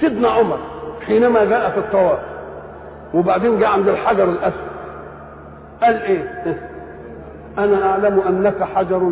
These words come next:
لا تضر ولا تنفع، ولكني رأيت رسول الله يقبلك". طب يا سيدنا عمر، ما خلاص، ما هو المشرع عمل، بأكنه بيعلمنا احنا عشان ما فيش واحد يجي يقول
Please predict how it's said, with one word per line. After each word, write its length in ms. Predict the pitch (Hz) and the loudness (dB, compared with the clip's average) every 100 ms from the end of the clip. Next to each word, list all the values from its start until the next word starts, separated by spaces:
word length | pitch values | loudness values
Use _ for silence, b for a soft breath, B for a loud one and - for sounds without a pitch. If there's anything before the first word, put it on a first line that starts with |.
| 175 | 2
لا 140 | 175 170 | 0 -2
تضر 300 | 170 185 180 | -2 0 0
ولا 400 | 170 165 160 156 - | 0 -2 -2 -2 -4
تنفع، 320 | 151 117 110 104 - - - - - - - 76 73 73 - - 127 127 - - - - - - | -6 -8 -12 -14 -16 -18 -18 -18 -18 -18 -20 -20 -20 -20 -20 -20 -20 -18 -18 -18 -18 -20 -12 -2
ولكني 600 | 170 185 175 220 214 196 | 4 4 4 2 4 4
رأيت 360 | 180 180 196 196 | 4 4 4 4
رسول 380 | 196 160 190 180 | 0 0 2 2
الله 240 | 180 151 147 160 | 2 0 0 0
يقبلك". 580 | 180 - 214 381 311 - - - - - - - | 0 -2 -4 -2 -2 -4 -12 -14 -16 -16 -10 -4
طب 140 | 359 | -2
يا 100 | 339 - | 0 2
سيدنا 220 | 320 226 | 2 2
عمر، 240 | 359 294 | 2 2
ما 120 | 208 | 2
خلاص، 220 | 196 233 220 | 0 -2 -2
ما 80 | 226 | 0
هو 60 | 208 | 2
المشرع 540 | 208 208 269 233 208 | 2 0 0 0 0
عمل، 400 | 160 180 190 151 - - - - - - - - | 0 0 0 -2 -8 -16 -18 -18 -18 -18 -18 -6
بأكنه 600 | 156 185 156 202 196 185 | -4 0 0 4 4 4
بيعلمنا 840 | 180 180 170 180 190 202 196 185 208 | 2 2 4 4 4 4 2 2 0
احنا 260 | 175 180 | 0 -2
عشان 340 | 175 175 208 185 | -2 0 0 0
ما 80 | |
فيش 220 | 180 208 185 | -2 -2 0
واحد 300 | 208 170 175 | 0 0 -2
يجي 240 | 190 175 | 0 0
يقول 420 | 180 208 190 151 | 0 4 4 2